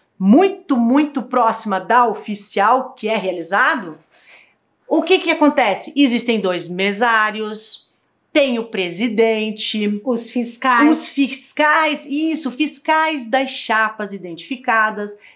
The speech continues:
Speaker 1: tem a listagem dos estudantes que são matriculados.
Speaker 2: Igualzinho ao dia oficial.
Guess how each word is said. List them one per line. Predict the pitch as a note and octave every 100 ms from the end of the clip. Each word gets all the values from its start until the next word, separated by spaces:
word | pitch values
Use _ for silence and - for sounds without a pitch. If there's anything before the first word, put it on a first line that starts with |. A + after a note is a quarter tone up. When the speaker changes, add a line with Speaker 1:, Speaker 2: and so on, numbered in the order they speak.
| _
Speaker 1:
tem | - E4+ C#4
a | B3
listagem | A3+ A#3 - - C#4+ B3+ B3 G3+ A3
dos | G#3+ F#3
estudantes | F3+ A3 G3 G3+ G3+ G3 -
que | -
são | - F3 D#3+
matriculados. | D#3+ E3+ - D#4 C#4+ B3+ A#3+ A3 A#3+ B3
Speaker 2:
Igualzinho | D4+ F#4+ G#4 F4 D#4 F4
ao | G#4 D#4+
dia | - D#4
oficial. | F4 - F#4 - - F4 -